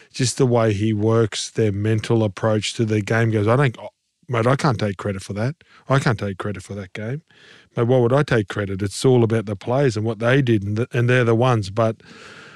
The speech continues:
obviously at halftime, for those guys to believe that they were still in the game, that if they stuck to their processes. But that's the Dolphins side. I think the real side is the Titans blew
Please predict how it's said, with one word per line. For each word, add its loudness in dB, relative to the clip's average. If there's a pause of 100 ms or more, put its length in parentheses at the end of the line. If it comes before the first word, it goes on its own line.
(120)
obviously 2
at 0
halftime, 0
for -4
those 2
guys 2
to 0
believe 4
that 0
they 0
were 4
still 0
in 4
the 2
game, 2
that 2
if 0
they 2
stuck 0
to -2
their 4
processes. 0 (720)
But 2 (200)
that's 0
the 0
Dolphins 0
side. 4
I 4
think 0 (420)
the 0
real 4
side 0
is 0
the 0
Titans 0
blew 4